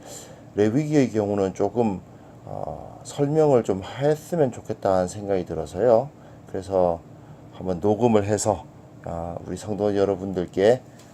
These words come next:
이 말씀 묵상을 제공해보고자 합니다. 아, 한번 새로운 시도니까 많이들 격려해 주시고 또, 어, 좋은 조언도,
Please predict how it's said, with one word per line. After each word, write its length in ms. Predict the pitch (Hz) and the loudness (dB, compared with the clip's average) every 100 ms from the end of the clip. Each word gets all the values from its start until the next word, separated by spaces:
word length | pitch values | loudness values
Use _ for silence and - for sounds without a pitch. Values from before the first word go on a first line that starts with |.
| - - - - - - - | -20 -20 -20 -20 -20 -20 -16
이 540 | - 90 82 80 - - | -12 -12 -12 -14 -16 -4
말씀 340 | 101 95 - | -4 -2 -4
묵상을 500 | 110 101 - 110 92 | -6 -6 0 0 0
제공해보고자 960 | 87 104 92 101 104 92 95 95 90 85 | -4 -4 -4 -2 -4 -4 -4 0 0 0
합니다. 560 | 80 98 87 82 78 - - - - - - - | -4 -8 -4 -2 -4 -8 -20 -20 -20 -20 -20 -20
아, 160 | - - | -18 -16
한번 340 | 90 87 95 92 | -12 -12 -12 -14
새로운 360 | - 131 127 | -4 2 2
시도니까 840 | 113 - 107 107 104 - 87 101 120 - | 0 -2 -2 -2 -2 0 4 4 2 -4
많이들 520 | 87 87 92 95 92 | -4 -4 -2 -2 -2
격려해 440 | - 104 104 101 92 | -6 -4 -2 -2 -4
주시고 500 | 90 - 90 98 120 - - - | -8 -10 -4 -2 -2 -8 -20 -18
또, 320 | - 90 87 87 - - - - - - | -10 -8 -8 -10 -16 -20 -20 -20 -20 -18
어, 160 | - - | -16 -12
좋은 420 | 87 87 90 85 - - - - - | -6 -4 -4 -6 -14 -20 -20 -20 -18
조언도, 720 | - 92 98 98 87 92 127 | -6 -2 -2 -2 -2 0 -2